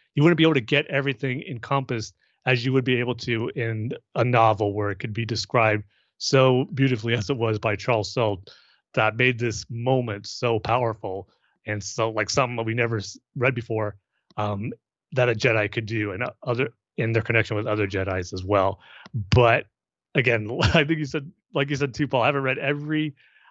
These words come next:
um, extended universe novel or book, so maybe something similar like this happens in another story. But as far as what I've read, I haven't read anything like this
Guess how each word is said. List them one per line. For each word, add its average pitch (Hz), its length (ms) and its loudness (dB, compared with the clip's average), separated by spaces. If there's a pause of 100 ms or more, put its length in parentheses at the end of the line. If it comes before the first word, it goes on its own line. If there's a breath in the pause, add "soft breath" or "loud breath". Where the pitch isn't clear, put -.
um, 123 360 0 (960)
extended 143 480 0
universe 143 500 0
novel 135 400 2
or 135 120 -2
book, 135 280 0
so - 120 -4
maybe 131 220 2
something 139 260 0
similar 143 320 -4
like 143 200 -2
this 139 140 -6
happens 139 500 -4
in 127 140 -8
another 139 300 0
story. 143 380 2
But 120 220 4
as 110 120 -6
far 151 180 6
as 147 80 2
what 139 100 2
I've 143 200 2
read, 143 260 0 (340 soft breath)
I 139 80 2
haven't 147 220 0
read 123 240 -4
anything 123 560 -4
like 101 260 -2
this 98 320 -6